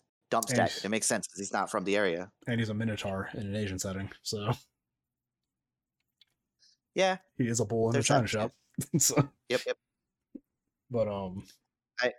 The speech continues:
Speaker 1: I expect you to have, like, an actual porcelain shop for me to, like, just terrorize.
Speaker 2: Yeah,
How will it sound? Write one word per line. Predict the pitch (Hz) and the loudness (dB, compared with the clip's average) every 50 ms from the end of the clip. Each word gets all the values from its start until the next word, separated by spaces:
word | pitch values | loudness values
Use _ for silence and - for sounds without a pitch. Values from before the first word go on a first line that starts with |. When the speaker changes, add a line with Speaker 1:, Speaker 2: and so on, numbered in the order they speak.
| - 127 | 4 4
Speaker 1:
I | 131 | 4
expect | 127 - - - 139 127 - | 4 2 0 0 -2 -2 0
you | 139 120 | 0 0
to | 117 | 0
have, | 113 120 110 110 107 | 2 2 2 2 2
like, | 104 104 - | 0 -2 -2
an | 107 | -2
actual | 104 87 104 110 - - 104 | -4 -4 -4 -4 -4 -6 -6
porcelain | - - - - - - - 107 98 90 | -4 -2 -2 -2 -2 -4 -6 -8 -8 -8
shop | - - 107 92 - - | -6 -4 -4 -4 -4 -6
for | - | -8
me | 95 98 90 | -8 -6 -4
to, | 92 | -4
like, | 85 87 90 87 | -2 -2 -4 -4
just | - 95 87 - - - | -4 -6 -6 -8 -10 -10
terrorize. | - 82 78 78 82 80 80 78 80 87 92 - - - _ _ _ _ _ _ _ _ _ _ _ - _ - - _ - | -6 -6 -4 -4 -4 -4 -4 -4 -4 -4 -4 -6 -6 -8 _ _ _ _ _ _ _ _ _ _ _ -20 _ -20 -20 _ -14
Speaker 2:
Yeah, | - - - - - | -12 -12 -12 -12 -16